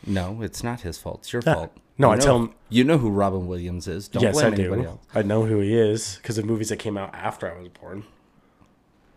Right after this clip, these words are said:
Speaker 2: Aladdin.
Speaker 1: Oh my God. <laughs> Aladdin came out before you were born, bro. That
Speaker 2: No,
Speaker 1: came out, like,
Speaker 2: no.
Speaker 1: nineteen ninety-two.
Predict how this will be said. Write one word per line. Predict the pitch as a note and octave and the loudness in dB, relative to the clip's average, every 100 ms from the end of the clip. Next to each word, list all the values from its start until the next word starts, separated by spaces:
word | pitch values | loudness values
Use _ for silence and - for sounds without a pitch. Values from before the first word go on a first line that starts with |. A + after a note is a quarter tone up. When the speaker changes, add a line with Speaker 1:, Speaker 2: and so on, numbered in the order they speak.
| _ _ - | _ _ -6
Speaker 2:
Aladdin. | A2 E2+ F2+ G2+ B2+ - _ _ _ _ _ _ - - | -6 -6 -6 -6 -6 -10 _ _ _ _ _ _ -20 -20
Speaker 1:
Oh | - - | -20 -20
my | - - - - - | -20 -20 -14 -4 -4
God. | - - A4+ A#4 G#4+ - F4 | 0 -2 -2 -6 -8 -8 -8
<laughs> | G#2+ | -4
Aladdin | A2 G2+ G#2+ A#2 B2 A#2 | -4 -4 -4 -4 -4 -6
came | - G#2+ G2+ | -8 -8 -6
out | F#2+ G2 F#2+ | -6 -8 -8
before | F#2 - G#2+ G2 | -10 -8 -6 -4
you | F#2+ F#2+ | -4 -4
were | G2+ | -6
born, | F2+ G2 F2 | -4 -6 -6
bro. | D#2+ E2+ | -8 -2
That | D3+ | 4
Speaker 2:
No, | D3 C3 | 6 6
Speaker 1:
came | A2 | 6
out, | G2+ A2 | 2 -2
like, | F#2+ G#2 | -6 -2
Speaker 2:
no. | G#2+ | -2
Speaker 1:
nineteen | G2 A#2+ A2 | 0 -2 -2
ninety-two. | G#2+ G#2 A2 - G2+ | -2 -4 -6 -6 -6